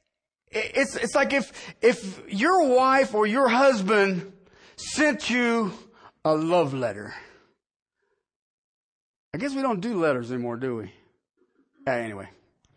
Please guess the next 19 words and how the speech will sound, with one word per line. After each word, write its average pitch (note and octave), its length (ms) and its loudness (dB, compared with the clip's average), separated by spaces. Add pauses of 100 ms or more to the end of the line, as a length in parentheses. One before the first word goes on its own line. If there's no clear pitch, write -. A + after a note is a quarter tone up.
(220)
When C4+ 200 0
we D4+ 120 2
used F4+ 280 4
to C#4+ 100 0
do G#3+ 180 0
letters, C3+ 540 0
I E3+ 80 2
know E3+ 160 0
some F3+ 200 -2
people F3 160 0
are - 20 -2
saying, D3 160 -4 (160)
"I F#3 100 0
never A#3 300 0
got E3 200 2
a G3+ 60 -2
love D#3 180 2
letter." D#3+ 1500 -2
<laughs> - 80 -20